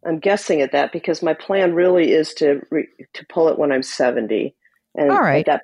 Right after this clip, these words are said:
Speaker 1: point, it will be four thousand.
Speaker 2: Oh, wasn't that nice symmetry? 'Cause, you know,
Speaker 1: <laughs>
Speaker 2: four thousand, four thousand. So what you're hoping to do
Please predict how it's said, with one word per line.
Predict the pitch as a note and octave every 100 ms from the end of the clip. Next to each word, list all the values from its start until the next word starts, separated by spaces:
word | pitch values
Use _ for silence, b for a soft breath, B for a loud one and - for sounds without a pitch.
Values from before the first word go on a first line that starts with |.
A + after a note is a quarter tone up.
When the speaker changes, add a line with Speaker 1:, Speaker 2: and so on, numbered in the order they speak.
| _
Speaker 1:
point, | C#3+
it |
will | A#2
be | C#3
four | C3+ - C3+
thousand. | - B2+ A#2+ B2 - C#3+ _ _ _ _ -
Speaker 2:
Oh, | F3
wasn't | F#3 C#3+ F3+
that | F3 -
nice | D3 D3+
symmetry? | - D#3 D#3 D#3+ G3 G3 G#3 _ _ _ -
'Cause, | D#3+ C#3
you | D#3
know, | D3+ D#3
Speaker 1:
<laughs> | G#3+ B3+
Speaker 2:
four | - D#3+
thousand, | D#3 D3+ D3+ D3 D3+
four | - D3+ D3
thousand. | C#3+ C#3 C#3+ E3+ B B B
So | - B3+ A#3+ G#3+ B B B _ _
what | F#3+ G3 A3+
you're | G3 G3+ D4+ F#4+
hoping | G4+ B3 A3 A3 G3+
to | F#3+ F3+
do | C3 - G2